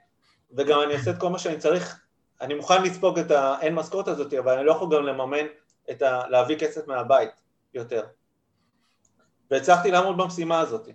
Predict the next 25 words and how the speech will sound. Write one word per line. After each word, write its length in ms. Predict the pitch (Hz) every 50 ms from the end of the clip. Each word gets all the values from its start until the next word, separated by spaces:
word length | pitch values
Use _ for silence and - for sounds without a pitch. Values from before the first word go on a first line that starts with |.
| _ _ _ _ _ _ _ _ _ _ _ _ _ _
אה, 160 | 131 127 127 123
וכן, 260 | 135 143 - 190 185
זה 120 | 160 170 -
קשה, 440 | - 139 127 - 139 135 131 135 135 123
וכן, 320 | 127 127 151 147 151 147
אה, 520 | 143 143 135 131 131 127 123 123 120 123 -
אתה 140 | - -
יודע, 140 | 131 139 139
עוזרים, 540 | 131 127 123 123 131 131 139 139 160 180 - - - _ _ _ _ _ _ _ _ _ _ _ _ _
אבל 500 | 135 131 139 143 143 151 151 151 147 - - _ _ _ _ _ _ _ _ _ _ _ _ _ _ _ _ _ _ _ _ _ _ - _ _ -
אני 180 | 127 127 131 127
לא 120 | 143 151
מתבייש 340 | 170 170 165 165 175 170 175
להגיד, 320 | 170 170 170 185 190 185
כאילו, 320 | - 156 139 131 127 123 123
ה-, 120 | 127 127 - -
המפעל 440 | - 135 131 135 135 131 - 170 170
חיים 360 | 170 - 170 165 175 196 185
הוא 240 | 175 175 165 160 160
מתעצם, 480 | 156 151 - 151 - - 208 185 - - - - _ _ _ _ _ _ _ _ _ _ _ _ _
וזה 460 | 143 131 127 135 123 123 147 165 175
מה 120 | 185 190 175
שאני 200 | - 185 160 147
רואה, 380 | 123 135 139 156 180 135 135
וגם 380 | 139 135 127 120 135 131 135